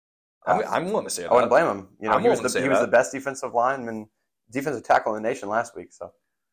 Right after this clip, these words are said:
Speaker 1: And that's only a start. He's looked fantastic these last two weeks, and I think he's finally got that confidence going. So,
Speaker 2: He does.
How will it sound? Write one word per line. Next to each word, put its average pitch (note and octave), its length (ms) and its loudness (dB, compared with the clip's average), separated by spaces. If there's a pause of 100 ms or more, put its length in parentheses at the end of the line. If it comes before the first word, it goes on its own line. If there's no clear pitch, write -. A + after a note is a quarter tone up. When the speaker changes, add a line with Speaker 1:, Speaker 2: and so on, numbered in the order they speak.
(280)
Speaker 1:
And F#2+ 220 -10
that's - 560 -6 (420)
only B2+ 220 -4
a - 20 -10
start. - 640 -4 (540)
He's A2 220 -12
looked A#2 220 -4
fantastic G#2 640 -4
these F#2+ 160 -12
last F#2+ 280 -4
two F#2+ 140 -10
weeks, E2+ 360 -12
and F2+ 120 -12
I F#2+ 100 -8
think F#2 200 -16
he's F2+ 140 -14
finally F#2 280 -12
got E2 160 -14
that E2 140 -16
confidence - 380 -18
going. B1 300 -16
So, F2+ 160 -10
Speaker 2:
He - 20 -8
does. A2 340 -2